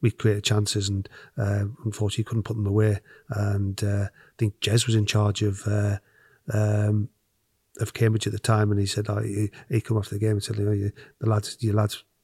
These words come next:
didn't half put a shift in for you there, and, you know, you were the least, you know, the, I wouldn't say the better team, but he said, "Well, you deserve more out of the game than what you got."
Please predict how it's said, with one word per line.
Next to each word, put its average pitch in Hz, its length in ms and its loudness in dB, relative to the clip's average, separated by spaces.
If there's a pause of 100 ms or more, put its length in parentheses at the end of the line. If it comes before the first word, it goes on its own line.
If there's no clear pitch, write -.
(220)
didn't 107 180 0
half 104 140 0
put 101 120 -4
a - 20 -6
shift 110 300 -2
in 104 80 -2
for 104 120 -6
you 104 100 -2
there, 107 280 2
and, 104 160 0 (300)
you 113 80 0
know, 104 80 2
you 104 180 2
were 104 80 4
the 104 120 2 (1500)
least, 110 320 2
you 107 100 6
know, 101 60 2
the, 107 100 4
I 123 320 -6 (100)
wouldn't 113 200 2
say 107 100 0
the 101 80 0
better - 220 -4
team, 110 360 0 (220)
but 117 120 0
he - 40 -2
said, 107 140 2
"Well, 107 100 2
you 104 120 0
deserve 104 300 2
more 101 220 4
out 104 40 0
of 101 60 -2
the 101 60 -2
game 104 220 2
than 101 80 2
what 104 120 -4
you 104 80 0
got." 104 300 0